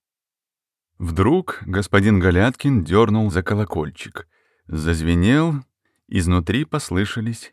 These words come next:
чьи-то шаги. Тут господин Галяткин даже проклял себя отчасти за свою поспешность и дерзость. Недавние неприятности, о которых господин Галяткин едва не позабыл за делами,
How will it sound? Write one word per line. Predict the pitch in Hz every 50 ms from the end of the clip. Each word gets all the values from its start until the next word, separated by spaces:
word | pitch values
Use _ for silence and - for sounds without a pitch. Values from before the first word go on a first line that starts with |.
| _ -
чьи-то | - - 95 90 87 85 - 95
шаги. | - - 110 87 76 - - _ _ _ _ _ _ _ _ _ _ _ _ _ _ _ _ _ _ _ _ _ _ _ _ _ _ _
Тут | - 92 92 85
господин | 85 82 92 87 - 85 90 85 90 87 85
Галяткин | 78 82 82 85 101 104 - - 90 85 82
даже | 80 87 87 85 90
проклял | 80 - - 101 120 110 - 85 80 80 82
себя | 82 - - 87 80 76 76 78 82 82 - _ _ _ _ -
отчасти | 87 85 80 - - - 101 101 95 87 - - - 85
за | 80 87
свою | 82 - 92 87 90 92
поспешность | - - 90 85 - - - 101 107 - - - 101 95 - - - _
и | - 92
дерзость. | 85 80 82 87 87 82 80 - - - - - _ - _ _ _ _ _ _ _ _ _ _ _ _ _ _
Недавние | - - 85 92 90 120 151 139 127 139 135 127 120
неприятности, | 117 110 107 - 113 120 127 156 170 - - 92 87 - - -
о | 85
которых | 82 92 90 - 90 90 82
господин | 76 87 87 - - 90 80 90 90 87
Галяткин | 82 85 82 92 101 95 - 92 90 87 82 - _ _ _ -
едва | 87 90 92 87 85 90 95
не | 95 90
позабыл | - - 87 82 87 85 80 95 92 85
за | 78 87
делами, | 82 80 87 87 95 117 131 110 87 76 80 82